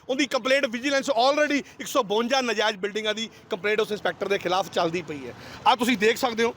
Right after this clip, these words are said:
ਆਹ ਮੇਰੇ ਹੱਥ ਵਿੱਚ ਜਿਹੜੇ ਡਾਕੂਮੈਂਟਸ ਹੈਗੇ ਆ, ਆਹ ਸਾਰੇ ਡਾਕੂਮੈਂਟਸ ਮੈਂ ਤੁਹਾਨੂੰ ਦਿਖਾਉਣਾ ਚਾਹੁੰਦਾ। ਆਹ ਤੁਸੀਂ ਦੇਖੋ,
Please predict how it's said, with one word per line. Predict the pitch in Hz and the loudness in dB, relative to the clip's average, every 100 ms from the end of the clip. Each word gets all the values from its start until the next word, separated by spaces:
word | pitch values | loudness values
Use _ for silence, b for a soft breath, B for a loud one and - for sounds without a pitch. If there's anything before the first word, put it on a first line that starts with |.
| - - | -8 -2
ਆਹ | 202 | 2
ਮੇਰੇ | 214 214 | 4 4
ਹੱਥ | 180 226 | 2 0
ਵਿੱਚ | 226 | 0
ਜਿਹੜੇ | 214 208 | 0 0
ਡਾਕੂਮੈਂਟਸ | 180 180 233 220 202 | 2 0 2 2 2
ਹੈਗੇ | 180 165 170 | 0 0 -2
ਆ, | - B B | -4 B B
ਆਹ | - | 0
ਸਾਰੇ | - 208 220 | 2 2 4
ਡਾਕੂਮੈਂਟਸ | 185 185 185 175 | 0 -4 -14 -14
ਮੈਂ | 180 | -16
ਤੁਹਾਨੂੰ | 170 170 | -14 -14
ਦਿਖਾਉਣਾ | 151 175 202 | -14 -14 -12
ਚਾਹੁੰਦਾ। | 180 170 - B B | -12 -12 -16 B B
ਆਹ | 175 | -2
ਤੁਸੀਂ | 208 226 | 2 4
ਦੇਖੋ, | 202 196 | 2 2